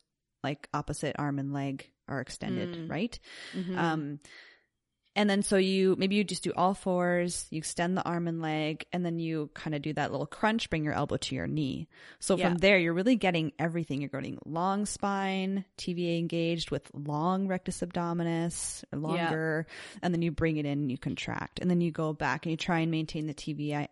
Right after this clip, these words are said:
Speaker 1: T V A activation through all of that. You're
Speaker 2: Yeah, while you lengthen, yeah.
Speaker 1: Yeah, yeah.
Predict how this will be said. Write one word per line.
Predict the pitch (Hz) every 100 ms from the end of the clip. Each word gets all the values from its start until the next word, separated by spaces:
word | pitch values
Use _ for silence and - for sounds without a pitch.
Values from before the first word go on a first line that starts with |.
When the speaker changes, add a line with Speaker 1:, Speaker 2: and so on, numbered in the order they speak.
| -
Speaker 1:
T | - 208
V | 190 175
A |
activation | 160 - 151 151 147
through | 143 151
all | 143 147 139
of | -
that. | - - - - - - _ -
You're | 196 180
Speaker 2:
Yeah, | 170
while | 185 180 190 196
you | 190
lengthen, | 175 175 180 190 - - 156
yeah. | 170 156
Speaker 1:
Yeah, | 202 226 135 151
yeah. | 170 180 110